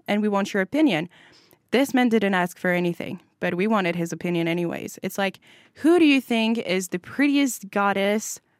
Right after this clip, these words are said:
between Hera, Athena, and Aphrodite?" So, for reminder, Hera is representa-, representates,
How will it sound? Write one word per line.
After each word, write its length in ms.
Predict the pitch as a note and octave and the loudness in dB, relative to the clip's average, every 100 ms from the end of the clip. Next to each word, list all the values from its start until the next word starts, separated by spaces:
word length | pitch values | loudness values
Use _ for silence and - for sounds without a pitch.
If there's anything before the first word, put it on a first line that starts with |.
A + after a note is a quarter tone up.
| _ | _
between 720 | F#3 A3 - - G3 F#3 F3+ F#3 - _ | -2 -2 -2 -6 -2 -2 -2 -4 -12 _
Hera, 540 | - A#3 A#3 A#3 A#3 A#3+ _ _ - | -6 0 2 2 0 -4 _ _ -8
Athena, 560 | F#3+ G#3 G3+ F#3+ G3 | -4 -2 0 0 -2
and 120 | - E3 | -2 -4
Aphrodite?" 720 | D3+ - F3+ G3+ F#3+ D#3+ E3+ _ _ _ _ - _ | -4 -6 -2 -2 -2 -4 -8 _ _ _ _ -20 _
So, 480 | - - G3 G3 - - | -14 -2 0 0 -2 -8
for 300 | - - G3+ F#3+ | -10 -2 0 2
reminder, 520 | F3+ G3 A3+ A#3+ A#3+ | 2 2 2 2 2
Hera 400 | G3 F#3 F3+ F3+ | 2 0 0 0
is 500 | E3+ E3+ E3+ E3 E3+ - | 0 0 0 0 -6 -6
representa-, 680 | F3+ F3 F3 F3+ F3 F3+ - | -6 -4 -2 -2 -2 -6 -6
representates, 880 | - F#3+ F#3 F3 F3 F3 E3+ E3+ - | -4 -4 -2 -2 -4 -4 -6 -8 -14